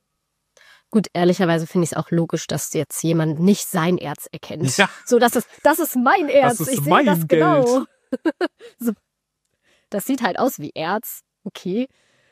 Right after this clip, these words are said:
Speaker 1: Mm, hm. Haben denn, also die, früher war's so, dass die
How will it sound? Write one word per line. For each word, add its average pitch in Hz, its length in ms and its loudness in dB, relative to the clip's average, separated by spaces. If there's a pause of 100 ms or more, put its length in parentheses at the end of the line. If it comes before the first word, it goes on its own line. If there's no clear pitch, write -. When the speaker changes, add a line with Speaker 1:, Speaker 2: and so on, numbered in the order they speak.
(260)
Speaker 1:
Mm, 247 400 6 (360)
hm. 254 220 4 (1300)
Haben 254 280 4
denn, 302 200 0
also 240 160 0
die, 214 160 -4
früher 277 400 2
war's 208 240 2
so, 202 100 0
dass 196 220 -2
die 202 340 4